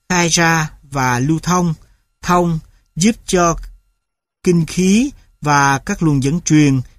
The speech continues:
kích thích do bấm huyệt tạo ra được lưu chuyển tốt đến những nơi bị bệnh. Thực hiện,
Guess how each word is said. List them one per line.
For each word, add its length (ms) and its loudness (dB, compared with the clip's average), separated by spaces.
kích 160 -6
thích 180 -2
do 340 2
bấm 220 0
huyệt 380 -2
tạo 160 -4
ra 440 0
được 240 0
lưu 120 4
chuyển 240 -2
tốt 300 0
đến 260 2
những 180 0
nơi 260 2
bị 180 -2
bệnh. 320 -2
Thực 160 -2
hiện, 300 4